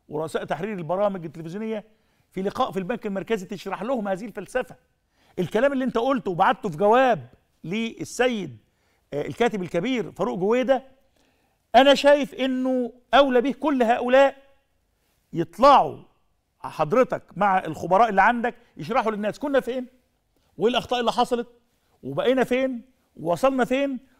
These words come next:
وهنعمل إيه، والمقاومة إيه، عشان نبقى فاهمين، عشان نقف في ظهر البنك المركزي،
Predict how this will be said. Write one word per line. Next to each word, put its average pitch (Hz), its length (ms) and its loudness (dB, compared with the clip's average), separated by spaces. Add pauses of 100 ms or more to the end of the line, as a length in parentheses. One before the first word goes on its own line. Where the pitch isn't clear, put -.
وهنعمل 226 640 2
إيه، 285 340 0 (140)
والمقاومة 208 640 4
إيه، 277 120 2
عشان 220 280 -4
نبقى 226 160 -8
فاهمين، 214 400 -4 (200)
عشان 220 280 -2
نقف 240 260 -6
في 190 100 -10
ظهر 247 200 -4
البنك 170 300 -12
المركزي، 139 460 -16